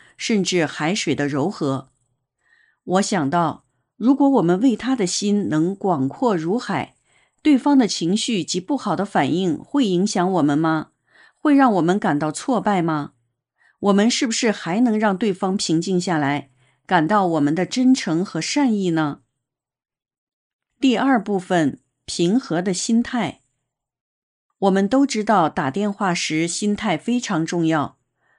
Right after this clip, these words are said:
我们打电话讲三退，在所难免担心对方会很敏感的，对方会排斥的，对方会感到害怕的，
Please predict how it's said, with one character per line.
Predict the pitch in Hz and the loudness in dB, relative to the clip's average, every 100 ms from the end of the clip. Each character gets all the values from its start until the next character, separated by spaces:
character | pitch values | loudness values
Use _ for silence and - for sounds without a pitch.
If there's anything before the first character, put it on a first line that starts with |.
| _ _ - | _ _ -4
我 | 190 | 0
们 | 180 202 | 2 2
打 | 208 170 | 0 -2
电 | 151 202 | -2 -4
话 | 202 214 170 | -2 0 0
讲 | 175 147 | -2 -4
三 | 170 190 | -4 -4
退， | 202 202 160 - _ _ _ _ - | -2 -2 -2 -6 _ _ _ _ -2
在 | 320 | 0
所 | 277 214 | 2 2
难 | 180 196 | 2 4
免 | 254 175 208 | 4 2 0
担 | 202 214 | 0 -2
心 | 214 214 214 - | 0 0 0 -2
对 | 220 180 | -2 0
方 | 202 202 | 0 0
会 | 220 208 | 0 -2
很 | - | 0
敏 | 151 147 190 | 0 0 0
感 | 240 139 | 0 0
的， | 135 139 135 - _ | 0 0 -2 -10 _
对 | 208 180 | -2 -2
方 | 202 190 | 0 -2
会 | 196 170 | -2 -4
排 | - 143 170 | -4 -6 -6
斥 | - 233 | -4 -4
的， | 160 135 - _ _ _ | -4 -6 -8 _ _ _
对 | - 285 | 0 2
方 | - 269 | 4 2
会 | 269 240 | 2 -2
感 | 175 - | -2 -2
到 | 165 | -4
害 | 185 214 | -2 -4
怕 | - 269 196 | -2 -2 -2
的， | 147 - | -2 -6